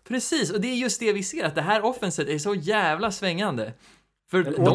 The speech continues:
Speaker 2: återförening.
Speaker 1: oståbara i andra halvlek, men de var helt lealösa i första halvlek.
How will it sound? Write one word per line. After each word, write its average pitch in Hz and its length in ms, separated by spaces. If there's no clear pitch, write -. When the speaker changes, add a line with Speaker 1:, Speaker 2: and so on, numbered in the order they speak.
Speaker 2:
återförening. 202 300
Speaker 1:
oståbara 175 640
i 135 60
andra 139 300
halvlek, 139 600
men 151 160
de 170 140
var 139 120
helt 151 440
lealösa 143 720
i 117 140
första 139 300
halvlek. 113 380